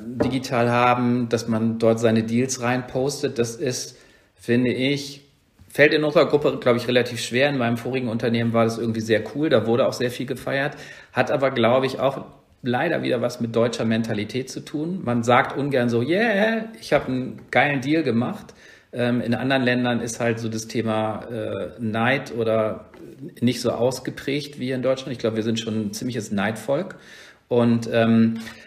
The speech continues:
aber wir, wir, ich glaub, wir machen das schon so, auch im Vertrieb. Wir haben immer so ein Monatsmeeting, wo ich dann erzähle, wer ist eigentlich wo rausgekommen, was waren die großen Deals.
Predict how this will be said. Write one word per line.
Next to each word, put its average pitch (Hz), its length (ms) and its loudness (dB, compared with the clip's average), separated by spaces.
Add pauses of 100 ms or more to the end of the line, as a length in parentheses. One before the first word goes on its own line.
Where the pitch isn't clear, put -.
(160)
aber 127 420 6 (280)
wir, 127 300 -8
wir, 127 320 4 (340)
ich 127 140 -10
glaub, 147 180 8
wir 131 80 6
machen 135 300 4
das 123 120 0
schon 147 280 2
so, 113 180 2
auch 113 160 2
im 104 120 -2
Vertrieb. 143 640 -4 (100)
Wir 113 460 2
haben 117 160 2
immer 117 180 2
so 117 80 0
ein 110 80 2
Monatsmeeting, 127 720 0
wo 107 80 4
ich 110 80 0
dann 113 140 0
erzähle, 107 420 0
wer 113 120 6
ist 113 100 0
eigentlich 107 260 -6
wo 104 100 0
rausgekommen, 120 680 2
was 117 260 4
waren 110 200 4
die 113 120 2
großen 113 420 0
Deals. 135 500 2